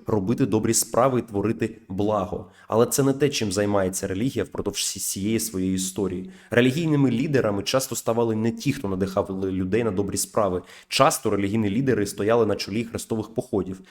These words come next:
Часто лідери мали найяскравіші приклади проклять і просвітлення. Але часто релігійними лідерами ставали люди, які краще, ніж інші, виконували ритуали. І це було ще однією спільною рисою релігійної практики протягом всієї історії людства.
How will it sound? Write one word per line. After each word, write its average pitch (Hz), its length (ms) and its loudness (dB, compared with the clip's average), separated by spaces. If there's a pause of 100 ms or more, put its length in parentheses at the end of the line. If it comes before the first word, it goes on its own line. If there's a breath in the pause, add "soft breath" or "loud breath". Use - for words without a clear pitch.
(160 loud breath)
Часто 120 400 2
лідери 107 280 2
мали 110 240 2
найяскравіші 104 720 -2
приклади 117 580 -2
проклять 107 560 -4
і 107 60 -8
просвітлення. 92 720 -4 (320 loud breath)
Але 107 200 2
часто 123 520 0 (280 loud breath)
релігійними 131 540 2
лідерами 131 420 2
ставали 120 420 0
люди, 113 360 -2
які 95 400 -2 (160 loud breath)
краще, 147 440 0
ніж 131 300 2
інші, 113 400 -2
виконували 117 680 2 (140)
ритуали. 110 720 0 (180)
І 107 80 -2
це 156 180 2
було 139 220 2
ще 143 340 2
однією 98 400 0
спільною 92 480 0
рисою 139 420 0 (200 loud breath)
релігійної 110 520 0
практики - 500 0
протягом 101 460 -4
всієї 110 600 -2
історії 98 460 -2
людства. 95 460 -4